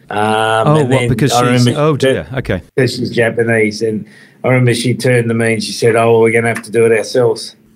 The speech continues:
Speaker 2: Yeah.
Speaker 1: Yeah, so definitely helped in my coaching that, you know, you obviously get a, a fair amount of critics here and there, so I don't tend to worry about it too much.
Speaker 2: So I, I, when I was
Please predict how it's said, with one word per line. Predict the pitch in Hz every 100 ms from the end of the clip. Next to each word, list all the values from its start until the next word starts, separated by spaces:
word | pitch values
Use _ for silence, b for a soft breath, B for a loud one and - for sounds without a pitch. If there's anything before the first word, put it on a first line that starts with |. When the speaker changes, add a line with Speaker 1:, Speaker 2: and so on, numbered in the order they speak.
| _ 98
Speaker 2:
Yeah. | 95 95 90 87 - -
Speaker 1:
Yeah, | 104 107
so | 101 127 123 120 - B B B
definitely | 120 156 - 135
helped | 123 123 120
in | 117
my | 113
coaching | 110 117 113 113 117 110
that, | 110 - B B B B
you | 131
know, | 113
you | 113 123
obviously | 127 117 - 113
get | 113 110
a, | 110 113 98
a | 110
fair | - 131 113
amount | 113 113
of | 107
critics | - 113 113 -
here | 117 117 110
and | 107
there, | 113 120 123
so | 120 120 110 107 101 B B B
I | 110
don't | 117 107
tend | 113 113
to | 104
worry | 107 110 110
about | 104 104
it | 101
too | - 107
much. | 98 - - - - - B B B B
Speaker 2:
So | - 139 139
I, | 147 147
I, | 151 170 175 143 -
when | 123
I | 123 113
was | 107 98 92